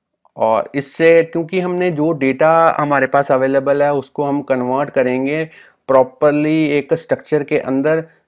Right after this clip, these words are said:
क्योंकि जो जेसन फॉर्मेट है वो डायरेक्टली हम स्ट्रक्चर के अंदर सेव नहीं करवा सकते, इसीलिए हम उसको जो है, अ, कन्वर्ट करेंगे जेसन डिकोडर के through।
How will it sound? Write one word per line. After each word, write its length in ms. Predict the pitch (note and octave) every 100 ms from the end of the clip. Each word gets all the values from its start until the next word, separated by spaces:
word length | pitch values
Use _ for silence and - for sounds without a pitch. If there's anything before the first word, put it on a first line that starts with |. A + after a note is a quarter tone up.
| -
क्योंकि 280 | C#3+ C#3 D#3+
जो 200 | D3+ D#3+
जेसन 420 | B2+ B2 C#3+ D#3
फॉर्मेट 480 | D#3 C#3+ C#3 D3 D3
है 60 |
वो 160 | D3+ D3+
डायरेक्टली 580 | B2 A#2+ B2 B2 C#3 D3
हम 120 | D3
स्ट्रक्चर 420 | - B2+ - C#3
के 100 | C3+
अंदर 200 | C3 C3+
सेव 320 | C3 B2+ B2
नहीं 240 | B2 B2+ D3
करवा 280 | C#3+ C3 B2+
सकते, 340 | C3+ - D3
इसीलिए 320 | C#3+ C#3+ C#3
हम 180 | C#3 C3+
उसको 260 | C3 - C3+
जो 180 | B2+
है, 140 | C3 F3+ - - - -
अ, 160 | C3 C3
कन्वर्ट 500 | C3+ C#3 C3+ D#3 D#3+
करेंगे 400 | D3+ D3 D#3 D#3+
जेसन 440 | B2+ A#2 - C#3+
डिकोडर 420 | C3 B2+ A#2 A#2+
के 140 | A#2+ C3
through। 300 | B2+ A#2